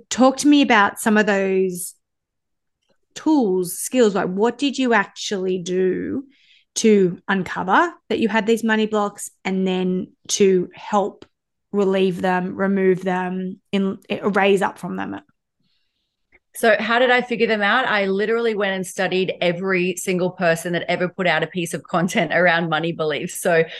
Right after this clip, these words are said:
Speaker 2: you know, did every course that existed, watched every, you know, YouTube was, that's all I watched on YouTube forever. Um, uh, got, and got, got into every single practice. And that's sort of how I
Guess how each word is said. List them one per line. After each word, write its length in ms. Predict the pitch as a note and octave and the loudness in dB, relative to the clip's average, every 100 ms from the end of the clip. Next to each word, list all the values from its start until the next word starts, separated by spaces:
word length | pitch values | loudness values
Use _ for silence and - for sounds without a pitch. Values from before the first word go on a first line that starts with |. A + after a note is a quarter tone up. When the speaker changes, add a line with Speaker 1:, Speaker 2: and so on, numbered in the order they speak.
| - - | -16 -2
Speaker 2:
you 120 | F3+ | 2
know, 200 | D#3+ D#3+ | 2 -2
did 240 | - B3 | -2 2
every 340 | A#3+ A#3 G#3+ A#3 | 4 4 2 0
course 340 | A#3 G#3 G#3 | 0 -2 -2
that 100 | G3+ | -4
existed, 640 | G3 F3+ G3 G3 - F#3+ - | -6 -2 -2 -2 -2 -4 -4
watched 280 | F#3+ G3+ F3+ | -2 0 0
every, 280 | - G3 G3+ | 0 0 0
you 100 | G3 | -2
know, 80 | F3 - | -2 -6
YouTube 460 | F#3 B3 - A#3 | -4 -4 -2 -2
was, 200 | F3+ F#3 | 2 0
that's 280 | F#3 D4 D4 | 0 0 0
all 220 | - A3+ | 4 4
I 60 | G#3 | 6
watched 220 | F#3+ - | 4 0
on 100 | F#3+ | -2
YouTube 400 | F3+ F3+ - D#3+ | -2 -2 -6 -6
forever. 460 | F#3+ E3+ E3 E3 E3+ - - - - | 0 2 2 2 0 -6 -20 -20 -4
Um, 480 | F#3 F3 E3 D#3+ D#3 - | 0 2 2 0 -6 -4
uh, 180 | F3 E3+ | 2 2
got, 240 | E3+ G3 F3+ | 2 0 0
and 180 | G3 G3 | 0 0
got, 220 | A3 G#3 A3 - | 0 0 -2 -8
got 160 | A#3+ B3 | -4 -4
into 320 | A#3 - - | -4 -6 -4
every 280 | G3+ F#3 G3+ | -2 -2 -4
single 280 | G3+ F#3+ F3 | -4 -4 -4
practice. 500 | F3+ E3 - C3+ - | -2 -4 -4 -8 -4
And 80 | F3+ | -4
that's 160 | F3+ | -2
sort 120 | A#3 | -2
of 60 | G#3 | -2
how 160 | F#3 E3 | 0 2
I 320 | D#3 D#3+ D#3 | 2 2 -4